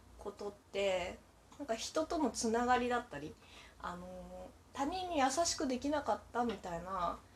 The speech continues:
ところを後悔する人も多いらしいんですよね。だからもっと自分本位に生きればよかったとか、そんなに仕事頑張りすぎなければよかったとかもあるけど、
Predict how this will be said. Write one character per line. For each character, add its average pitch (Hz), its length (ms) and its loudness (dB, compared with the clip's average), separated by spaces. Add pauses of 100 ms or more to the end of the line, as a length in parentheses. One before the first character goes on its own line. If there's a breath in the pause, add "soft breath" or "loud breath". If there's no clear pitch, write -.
(320 loud breath)
と 277 100 -4
こ 285 200 0
ろ 285 100 6
を 294 560 6
後 302 200 2
悔 175 220 8
す 147 140 0
る 165 120 -4
人 - 220 -12
も 190 400 -4 (800 loud breath)
多 269 180 6
い 254 40 6
ら 240 140 8
し 262 80 2
い 240 60 4
ん 196 40 2
で 165 80 2
す 170 60 -6
よ 185 80 -4
ね。 233 140 -6 (240 loud breath)
だ - 80 -8
か 254 40 2
ら 254 60 0
も 392 140 6
っ - 20 8 (140)
と 233 120 8
自 226 180 2
分 285 720 4 (680)
本 285 280 6
位 165 80 2
に 202 280 -2 (1040 loud breath)
生 233 60 -14
き 254 140 2
れ 214 100 8
ば 190 120 4
よ 196 100 2
か 196 140 0
っ 190 60 -4
た 185 80 -8
と 202 140 -10
か、 370 280 6
そ 302 140 2
ん 277 40 4
な 269 100 4
に 277 40 4
仕 277 140 2
事 247 280 0
頑 226 240 2
張 220 120 4
り 226 100 2
す 233 140 -6
ぎ 233 100 0
な 220 120 0 (140)
け 196 80 -6
れ 185 60 -4
ば 170 120 -6
よ 170 60 -4
か 170 120 -6
っ 170 60 -6
た 170 80 -14
と - 100 -16
か - 100 -12
も 220 180 -6
あ 233 40 -4
る 233 100 -2
け 285 120 -10
ど、 466 260 4